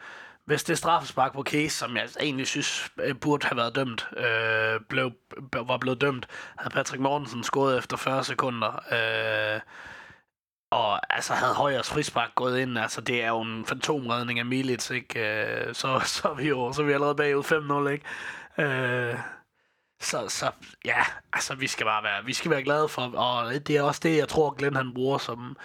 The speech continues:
som motivationsfaktor nede i omklædningsrummet, at vi skal være glade for det her, men nu skal vi satan i også ud og tage den gave, vi har,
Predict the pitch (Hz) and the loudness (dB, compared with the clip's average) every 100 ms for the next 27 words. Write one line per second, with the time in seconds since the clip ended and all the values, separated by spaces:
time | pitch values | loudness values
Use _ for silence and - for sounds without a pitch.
0 | - - - 139 123 123 123 123 214 175 | -14 -14 -10 -8 -4 -4 -4 2 2 2
1 | 117 95 - 120 139 147 170 170 139 123 | -2 -2 -2 -2 2 4 4 2 0 -2
2 | 120 123 120 113 123 - 135 117 120 135 | -4 -4 -2 -2 -2 -2 0 0 2 2
3 | 156 131 123 120 120 131 - 135 - 147 | 2 0 -2 -2 -2 -4 -2 -4 0 0
4 | 143 135 131 127 - 156 123 - 156 143 | 0 -2 0 0 4 4 4 2 0 0
5 | 131 127 135 147 143 123 | -4 0 2 4 2 -2